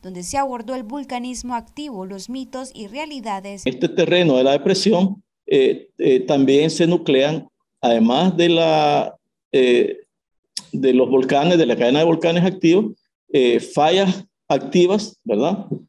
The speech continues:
Speaker 2: Que se llaman intraplacas o locales,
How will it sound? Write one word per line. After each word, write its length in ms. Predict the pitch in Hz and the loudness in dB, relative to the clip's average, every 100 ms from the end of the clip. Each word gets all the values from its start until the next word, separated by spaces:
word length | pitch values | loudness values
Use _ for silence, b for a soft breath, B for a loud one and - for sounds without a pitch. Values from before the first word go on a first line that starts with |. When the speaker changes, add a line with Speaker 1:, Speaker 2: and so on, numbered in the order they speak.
| _ | _
Speaker 2:
Que 80 | - | -4
se 100 | 127 | 0
llaman 300 | 120 143 156 | 0 0 0
intraplacas 840 | 160 165 156 156 147 147 190 190 - _ _ _ _ | 0 2 0 0 -2 0 -4 -4 -12 _ _ _ _
o 160 | 123 | 0
locales, 640 | 135 156 175 135 175 196 | 2 0 0 0 0 -2